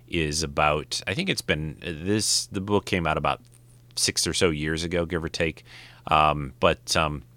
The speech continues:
but listen to his fifteen seconds. This doesn't really spoil anything. This is kind of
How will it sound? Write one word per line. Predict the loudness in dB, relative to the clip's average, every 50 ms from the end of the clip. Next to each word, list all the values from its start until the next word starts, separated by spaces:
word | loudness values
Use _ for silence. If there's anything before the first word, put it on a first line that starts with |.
| -20 -20 -20 -20 -20 -20 -20 -20 -20 -20 -20 -20 -20 -20 -18 -12 -8
but | 0 2 2 6
listen | 6 4 6 6 6
to | 6 6
his | 6 6 6
fifteen | 4 2 4 2 0 2
seconds. | 2 2 2 2 0
This | 0 0 4
doesn't | 4 4 4 4 2
really | 2 2 2 4 2
spoil | 2 0 2 2 4 4 4 2
anything. | 0 -2 -4 -4 -4 -4 -2
This | -2 -2 -2
is | -2
kind | -2 -2 -2 -2
of | -2 -2 -4